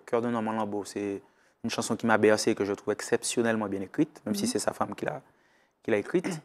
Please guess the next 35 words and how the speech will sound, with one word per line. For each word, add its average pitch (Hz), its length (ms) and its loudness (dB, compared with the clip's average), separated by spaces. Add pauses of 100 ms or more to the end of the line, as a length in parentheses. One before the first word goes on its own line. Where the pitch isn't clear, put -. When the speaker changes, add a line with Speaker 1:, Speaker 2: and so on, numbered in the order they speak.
(360)
Speaker 1:
<clears throat> - 420 -20
Mais 123 260 10
dans 127 140 6
le, 123 260 10
dans 123 160 4
le, 120 300 8
dans 120 140 2
le 127 100 8
lot 160 220 10
des 156 180 8
artistes, 147 560 6
euh, 120 540 10
oui, 147 180 6
il 151 40 6
y 135 60 4
en 123 60 4
a 120 80 6
plein, 160 300 2
mais 117 340 2 (640)
j'ai 113 160 -6
envie 131 120 2
d'être 123 340 2
dans 117 100 2
le 117 120 4
contre-pied, 117 680 0
euh, 107 320 0
volontaire. 113 540 2
Calogero, 117 520 4
c'est 135 100 -8
un 110 40 -4
mec 110 140 -4
que 107 80 0
j'aime 104 180 -6
beaucoup. 113 300 -4 (160)
Speaker 2:
Mhm. 226 300 0